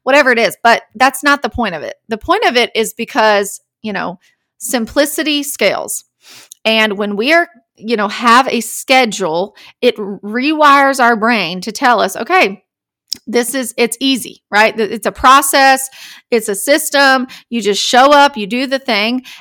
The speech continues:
and then you can begin to s-, you know, get creative and step outside of that box, right? But it kind of just gives you a framework of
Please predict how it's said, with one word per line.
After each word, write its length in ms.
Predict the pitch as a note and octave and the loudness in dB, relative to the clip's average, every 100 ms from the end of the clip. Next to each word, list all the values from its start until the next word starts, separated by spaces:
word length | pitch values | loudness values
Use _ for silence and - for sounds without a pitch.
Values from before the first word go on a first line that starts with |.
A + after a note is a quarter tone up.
| _ | _
and 180 | C4 B3+ | -2 0
then 220 | G4+ G#4+ | 0 0
you 120 | F4+ | -4
can 160 | - D#4 | -4 -6
begin 640 | B3 G#3+ C#4+ E4+ C4+ G#3+ | -6 -4 -2 2 0 0
to 100 | A3 | -6
s-, 140 | A3+ - | -10 -6
you 140 | A3+ | -6
know, 140 | G#3 F#3+ | -4 -4
get 240 | A#3+ - | -8 -8
creative 600 | - A3 G3 E3+ - _ _ _ _ | -8 0 0 0 -8 _ _ _ _
and 100 | G3+ | -8
step 260 | - B3+ B3 | -2 0 2
outside 480 | A#3 - A3+ G#3+ F#3+ | 0 2 2 4 2
of 140 | F3+ | 2
that 300 | G3 G3 - _ | 2 2 0 _
box, 500 | G3 G#3 E3+ - - | 0 2 2 -2 -6
right? 320 | F#3 F#3+ A3 G#3+ | 0 2 0 2
But 180 | B3 - | 2 2
it 200 | A#3+ - | -2 -2
kind 180 | F4 C5 | -2 -2
of 80 | |
just 200 | C5+ - | -2 -4
gives 180 | C#4 C#4 | -4 -4
you 120 | D4+ | -2
a 60 | A#3 | -4
framework 800 | - - F3+ A3 C#4+ G4 - - - - - - - | -4 -8 -6 -2 0 -2 -4 -20 -20 -20 -20 -10 2
of 580 | A3+ A3+ A3 G#3+ G#3 | 4 6 4 0 -4